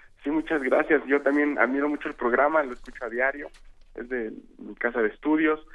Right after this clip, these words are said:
y bueno, nuestro auditorio también, eh, muy querido y muy, eh, interesado siempre en las notas internacionales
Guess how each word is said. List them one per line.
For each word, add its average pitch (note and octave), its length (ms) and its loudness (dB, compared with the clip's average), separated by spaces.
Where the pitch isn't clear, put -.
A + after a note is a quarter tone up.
y A#2+ 160 -6
bueno, C#3 300 0
nuestro A#2 260 0
auditorio C3+ 400 0
también, B2+ 480 0
eh, A2 340 0
muy B2 180 -6
querido C3 440 -2
y G#2+ 100 -8
muy, A#2+ 380 -2
eh, G#2+ 200 0
interesado G#2+ 580 4
siempre A#2+ 460 -2
en G#2 100 -2
las G2+ 140 -4
notas A#2 280 -6
internacionales A2+ 640 0